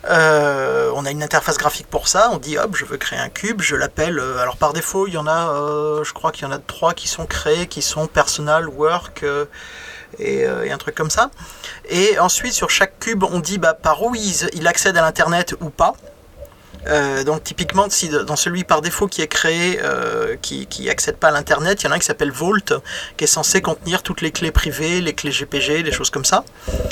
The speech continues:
Euh, et puis, euh, il y a quelques machines de support qui sont créées par défaut, euh, qui sont des machines qui accèdent à Tor, euh, des machines qui, euh, accèdent à internet directement, et puis, euh, une machine par feu.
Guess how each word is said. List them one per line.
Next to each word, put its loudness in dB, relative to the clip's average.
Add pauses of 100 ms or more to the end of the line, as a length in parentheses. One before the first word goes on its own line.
(460)
Euh, 2
et -4
puis, -6
euh, 0
il -10
y -6
a -2
quelques 0
machines 0
de -8
support 2
qui -6
sont -2
créées 0
par 0
défaut, 0 (460)
euh, 4
qui -4
sont 0
des -2
machines 2
qui -2
accèdent 2
à 4
Tor, 2
euh, 2
des -4
machines 2
qui, -4
euh, 2
accèdent 0
à 4
internet 0
directement, 2
et -2
puis, -6
euh, -2
une -6
machine 0
par 0
feu. -8